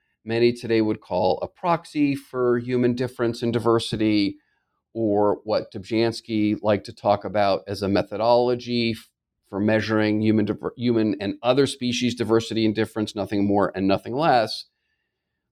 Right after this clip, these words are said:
Um, you know, I think the intention maybe was different, but as we'll talk about, I hope, in a bit, as Dobzhansky came to realize, the intention was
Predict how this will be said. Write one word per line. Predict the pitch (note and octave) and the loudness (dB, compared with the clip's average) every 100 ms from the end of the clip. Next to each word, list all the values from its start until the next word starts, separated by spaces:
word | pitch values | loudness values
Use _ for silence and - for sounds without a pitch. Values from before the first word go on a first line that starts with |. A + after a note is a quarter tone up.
| - | -6
Um, | A2+ A2 A2 G#2+ G#2+ G#2+ A2 A2+ A2+ | 0 2 2 0 0 0 0 -2 -4
you | A#2+ G#2+ | -2 2
know, | G#2 G#2+ | 2 2
I | - | 0
think | G#2+ - G#2+ - _ - | -2 -2 -4 -4 _ -4
the | A2+ G#2+ G#2 - | 0 2 0 -4
intention | G#2 - - - D#3 D#3 D3+ C3+ A#2 A#2 - _ | -6 -6 -10 -4 0 0 0 -2 0 -2 -6 _
maybe | G#2 G#2+ G2+ G#2 | -4 0 0 0
was | G2+ F#2+ | 0 -2
different, | - E2+ - B2 C3+ - | -4 -6 -2 -2 -2 -2
but | G#2+ G#2 - | -2 -2 -2
as | G2+ G2 G2 - - _ _ _ _ - | -2 -2 -2 -6 -12 _ _ _ _ -14
we'll | G#2+ | -6
talk | - - A2 | 0 0 0
about, | G2 G2 F2+ - | 0 2 0 -4
I | F#2+ | -2
hope, | G2+ G2+ | -2 0
in | G2 | -2
a | |
bit, | - C#3 B2 G#2 - _ _ _ - | -2 -2 0 -2 -6 _ _ _ -10
as | G#2+ | -8
Dobzhansky | A2 F#2+ A#2 A#2 A#2 | -6 2 4 2 -2
came | - G#2+ G#2 | -2 0 0
to | G#2 | -2
realize, | G2+ G2+ F#2+ F#2 F#2 - - | -2 0 2 2 0 -4 -4
the | G2 | -2
intention | G2 - B2 B2+ - A#2 G#2 G2 F2 _ _ _ _ _ _ | -2 -2 0 0 0 0 0 0 -2 _ _ _ _ _ _
was | G#2 G2+ G2+ F#2+ - | -6 -2 -2 -4 -10